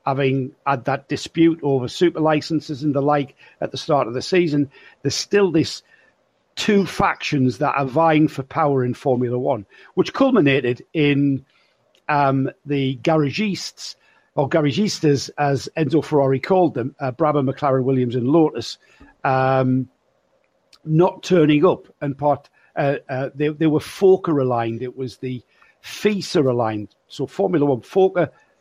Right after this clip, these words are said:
was the teams, fisa was the governing body, and there was a, there was a kind of a breakaway beginning to develop. So the Fokker aligned teams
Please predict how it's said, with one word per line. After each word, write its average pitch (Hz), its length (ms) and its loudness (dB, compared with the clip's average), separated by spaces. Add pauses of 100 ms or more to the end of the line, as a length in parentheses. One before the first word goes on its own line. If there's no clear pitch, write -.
(100)
was 139 180 -2
the - 80 -6
teams, 214 580 -2 (100)
fisa 147 560 -2 (200)
was 127 160 -4
the 127 60 -6
governing 127 380 0
body, 104 300 -8 (340)
and 156 140 0
there 151 80 4
was 139 160 2
a, 135 80 -4 (680)
there 151 100 0
was 139 140 0
a 135 80 -8 (220)
kind 151 200 -2
of 127 80 -2
a 131 60 0
breakaway 131 800 0 (320)
beginning 143 420 0
to 120 100 -14
develop. 120 540 -2 (340)
So 151 260 2
the 135 100 0
Fokker 185 500 2
aligned 135 300 0
teams 123 440 -8